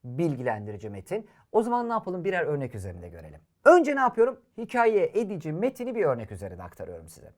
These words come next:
Bir acelesi olduğunu onu görür görmez anlamıştım. Sağanak halinde yağan yağmuru aldırış bile etmiyor ve bükülmüş beline rağmen sağa sola koşuyordu. Yanına sokularak,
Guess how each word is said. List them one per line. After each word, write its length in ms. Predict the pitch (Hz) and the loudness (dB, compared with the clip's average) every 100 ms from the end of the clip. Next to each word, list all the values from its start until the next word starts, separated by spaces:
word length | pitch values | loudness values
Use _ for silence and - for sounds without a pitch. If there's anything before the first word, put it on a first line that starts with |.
| _ | _
Bir 280 | 190 302 190 | 6 8 6
acelesi 380 | 160 208 214 330 | 4 2 2 2
olduğunu 580 | 269 170 123 104 101 - - | 4 4 -2 -6 -10 -12 -2
onu 240 | 226 277 | 0 0
görür 260 | 190 190 196 | -2 -4 -2
görmez 320 | 156 139 123 | -2 -2 -6
anlamıştım. 520 | 113 98 95 - 82 - _ _ _ _ - | -8 -10 -12 -14 -18 -20 _ _ _ _ -10
Sağanak 480 | - 165 170 226 165 | -4 -2 0 -2 0
halinde 320 | 147 135 123 | 0 0 -4
yağan 360 | 120 110 110 | -4 -6 -6
yağmuru 340 | 110 120 117 113 | -4 -4 -4 -6
aldırış 580 | 120 120 127 196 - 131 | -6 -6 -6 -6 -8 -6
bile 140 | 123 | -4
etmiyor 680 | 123 120 113 120 127 208 - _ _ - | -4 -10 -12 -6 2 2 0 _ _ -2
ve 260 | 139 120 - _ | 0 0 -4 _
bükülmüş 720 | 127 123 170 208 262 277 - | -12 -4 -4 -2 -6 -6 -8
beline 320 | 247 254 254 233 | -6 -6 0 2
rağmen 320 | 190 190 208 | 4 2 -4
sağa 360 | - 175 185 | -8 -8 -8
sola 240 | 196 156 127 | -8 -6 -6
koşuyordu. 640 | 117 98 - 107 87 78 - - | -6 -10 -8 -8 -8 -16 -20 -4
Yanına 320 | 160 165 147 | 0 0 -2
sokularak, 560 | 143 160 147 139 196 | -4 -6 -2 0 -2